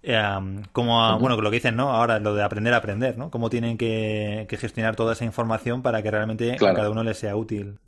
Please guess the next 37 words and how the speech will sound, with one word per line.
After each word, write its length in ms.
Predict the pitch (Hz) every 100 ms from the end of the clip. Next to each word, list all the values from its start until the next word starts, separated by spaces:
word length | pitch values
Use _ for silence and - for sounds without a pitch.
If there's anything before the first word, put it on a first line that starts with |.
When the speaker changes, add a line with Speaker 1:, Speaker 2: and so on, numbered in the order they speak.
| -
Speaker 1:
en 80 |
su 80 | 110
camino, 260 | 104 104 107
Speaker 2:
Claro. 160 | 95
Speaker 1:
¿eh? 20 | 110 - 123 - - -
Speaker 2:
Mira, 160 | 110
yo, 260 | 98 110 117
por 200 | 113 110
ejemplo, 920 | 120 120 131 135 127 117 110 101 101
eh, 220 | 95 92
<laughs> 300 | 104 120 156
en 140 | 117 107
mi 140 | 107 - _
experiencia, 1040 | 107 101 123 117 127 131 143 139 139 135 135 131 131
eh, 680 | 131 127 123 123 123 120 120
en 100 | 113
la 60 |
universidad, 640 | 113 107 104 117 110 127 - - - -
eh, 760 | - 95 92 95 95 92 92 92
claro, 200 | - 120
todos 220 | 101 104 117
mis 220 | 131 117
alumnos 420 | 117 123 131 151
manejan, 720 | 117 98 101 - 110 104 101
eh, 600 | 101 101 101 104 101 101 101
sus 200 | - 101
smartphones, 880 | 104 117 143 - 151 160 160 160 156
eh, 180 | 104 95
prácticamente 600 | - 104 104 101 107 101
todos 240 | 101 104 101
tienen 240 | 117 104
presencia 420 | 95 101 107 98
en 80 | 104
redes 240 | 98 104 101
sociales, 540 | 101 - 123 131 151 -
pero, 340 | - 95 90 - - - - - -
eh, 480 | 98 92 90 85